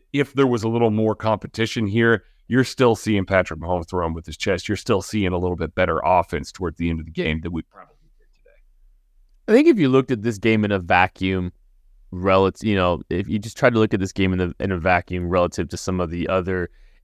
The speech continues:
Speaker 2: angst that has existed around Chiefs fans and around what's happened with this team the last, you know, <laughs> se-, the entire season, I think you'd feel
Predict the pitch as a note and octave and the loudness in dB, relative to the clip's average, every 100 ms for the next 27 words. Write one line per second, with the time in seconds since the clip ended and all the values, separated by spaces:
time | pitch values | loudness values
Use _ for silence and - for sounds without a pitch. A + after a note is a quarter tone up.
0 | _ C3+ C3+ - - A2 A2 G#2+ G#2 G2 | _ 2 2 -2 0 0 2 2 0 0
1 | - - _ _ _ _ A#2+ G#2 A2+ A2 | -6 -20 _ _ _ _ -2 0 -2 0
2 | G#2 G2+ - G2+ G2 F#2+ - G2+ F#2 - | 2 2 2 0 2 0 -4 -6 -6 -2
3 | F#2+ F#2 F2+ F2+ F#2+ F#2 F#2+ F#2+ F2+ - | 0 0 -4 0 0 2 0 0 0 2
4 | F2 F2+ F#2 F2+ E2+ F#2 - - F#2+ F2 | 4 4 2 -6 -6 -10 -8 -4 -2 0
5 | F2 F2 - F#2+ F2+ D#2 D#2+ - - _ | 0 0 -6 -6 -4 -4 -10 -14 -20 _
6 | _ _ - _ _ _ _ _ G#2 G#2+ | _ _ -20 _ _ _ _ _ -8 -8
7 | - _ _ - _ _ - - _ G2+ | -10 _ _ -20 _ _ -20 -20 _ 0
8 | G#2+ G#2+ - G#2 F#2+ A2 G2 G#2 F#2+ F#2 | 2 0 0 0 4 4 4 0 -2 -2
9 | A#2+ D#3 D3+ C3 - A#2 A#2 G2+ | 0 0 0 -6 0 2 2 0